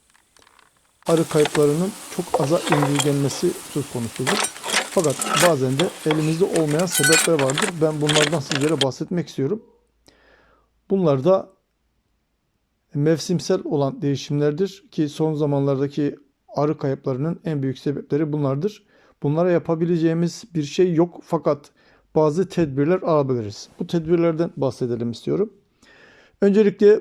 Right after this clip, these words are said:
bunlara geçmeden önce çevremizi iyi tanımamız gerekiyor. Çevremizdeki doğal olayları çok iyi bilmemiz gerekiyor. E, kendimizi olası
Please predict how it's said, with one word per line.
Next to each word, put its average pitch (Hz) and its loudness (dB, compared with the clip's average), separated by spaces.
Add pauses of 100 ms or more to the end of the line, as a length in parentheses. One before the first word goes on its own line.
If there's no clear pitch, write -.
(120)
bunlara 175 4
geçmeden 175 2
önce 165 2 (1040)
çevremizi 185 2
iyi 180 2
tanımamız 151 0
gerekiyor. 131 -2 (140)
Çevremizdeki 151 0 (380)
doğal 147 6
olayları 147 2
çok - -8
iyi 143 -2
bilmemiz 143 -2
gerekiyor. 135 -2 (1300)
E, 143 -2
kendimizi 170 4 (340)
olası 151 2